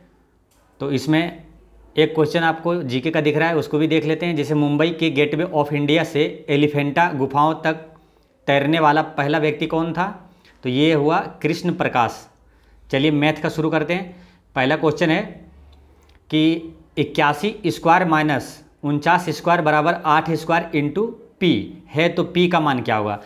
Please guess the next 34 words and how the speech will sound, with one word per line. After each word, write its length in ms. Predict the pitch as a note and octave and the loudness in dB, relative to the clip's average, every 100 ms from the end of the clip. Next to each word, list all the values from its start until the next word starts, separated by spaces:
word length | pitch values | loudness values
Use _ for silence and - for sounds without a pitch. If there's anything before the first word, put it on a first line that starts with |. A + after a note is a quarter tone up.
| - - | -16 -6
तो 60 | |
देखिए 260 | B2 C3 E3+ | -4 -2 -2
ये 100 | E3 | 0
सिंपल 380 | - C#3+ C#3+ D#3 | -2 -2 0 0
क्वेश्चन 340 | D#3+ D3+ E3 | 0 0 0
है, 80 | F#3+ | 0
इसमें 500 | D#3+ C3 D#3 G3+ - - - - | 0 0 -2 -2 -8 -20 -16 -4
जो 240 | D3+ - D3+ | -4 0 4
ए 200 | D#3+ E3 | 4 2
स्क्वायर 320 | - F3+ F3+ | 0 2 2
माइनस 320 | D#3 D3 D3+ | 0 0 -2
बी 180 | C3 E3 | -2 -4
स्क्वायर 280 | E3 F3 F3+ | 0 -2 0
फॉर्मूला 320 | D3+ D3 D#3+ | -2 0 0
पर 160 | D#3+ E3+ | 0 0
है, 200 | A3 - - - | -2 -6 -20 -10
जो 140 | A#2+ | -4
कि 200 | C#3+ F3 E3+ | -2 -2 0
ए 220 | D#3 E3+ | 2 2
स्क्वायर 440 | E3 D#3+ E3+ G#3 - - _ _ _ | 0 0 0 0 -6 -18 _ _ _
माइनस 420 | B2 C3 C#3+ D#3+ C3+ | -2 0 0 -2 -2
बी 180 | D#3 E3 | -2 -2
स्क्वायर 380 | - E3+ G#3 - - _ - | 0 0 0 -8 -20 _ -8
बराबर 360 | A#2 C3+ C#3 D3+ | 0 2 4 4
हो 60 | |
जाता 240 | D3+ D3+ E3+ | 2 2 0
है 160 | G#3+ - | 0 0
ए 120 | D3+ | 0
प्लस 340 | D3 D3+ D3+ C3+ | 2 -2 -2 -4
बी 220 | E3+ C4+ - - _ _ - | -4 -4 -10 -20 _ _ -8
into 360 | C3+ C3+ C3+ B3 - - D3+ | -4 -2 0 -2 -4 -10 0
ए 140 | C#3+ | 2
माइनस 460 | C#3+ C#3+ G3+ - - | 2 2 0 -6 -12
बी। 260 | A2+ B2 | -6 -4